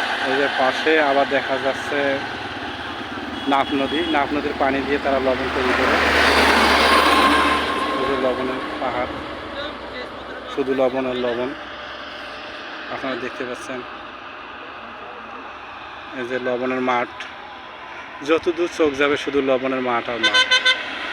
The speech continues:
এখানে প্রধান তাদের, এখানকার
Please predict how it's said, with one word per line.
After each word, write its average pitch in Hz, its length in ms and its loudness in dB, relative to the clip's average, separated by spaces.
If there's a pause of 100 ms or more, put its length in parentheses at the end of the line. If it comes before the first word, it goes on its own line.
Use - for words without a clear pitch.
(360)
এখানে 175 240 6 (140)
প্রধান 165 340 6 (240)
তাদের, 269 280 8 (2250)
এখানকার 339 340 6